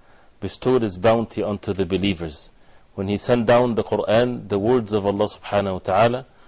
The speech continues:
unto the Prophet sallallahu alayhi wa sallam,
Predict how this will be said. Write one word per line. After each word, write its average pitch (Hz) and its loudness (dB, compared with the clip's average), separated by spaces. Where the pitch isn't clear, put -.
unto 95 -2
the 107 2
Prophet 127 0
sallallahu 107 2
alayhi 92 -2
wa 90 -2
sallam, 123 0